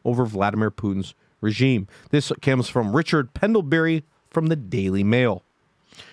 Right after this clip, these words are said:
Yuri Voronovov's corpse was found floating in his country house swimming pool early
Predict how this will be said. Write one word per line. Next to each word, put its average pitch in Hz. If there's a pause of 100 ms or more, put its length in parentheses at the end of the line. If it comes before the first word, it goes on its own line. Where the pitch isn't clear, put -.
(180)
Yuri 247 (460)
Voronovov's 160
corpse -
was 147
found 160
floating 190
in 190
his 175
country 160
house 139
swimming 143
pool 135
early 139